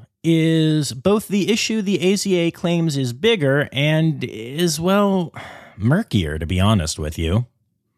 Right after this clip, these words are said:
I, I've also reported on this issue in a previous episode of Zoo News, but let's go into a lot more detail here. There is a new documentary coming out soon called The Conservation Game, which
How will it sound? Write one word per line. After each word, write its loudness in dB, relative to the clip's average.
I, 0
I've 2
also 2
reported 2
on 4
this 0
issue -2
in 0
a 0
previous 0
episode -2
of -4
Zoo 2
News, -6
but -4
let's -10
go 2
into 4
a 2
lot 0
more 2
detail -6
here. -20
There 4
is 2
a 4
new 4
documentary 0
coming 2
out -4
soon -8
called 2
The -2
Conservation 0
Game, -12
which 0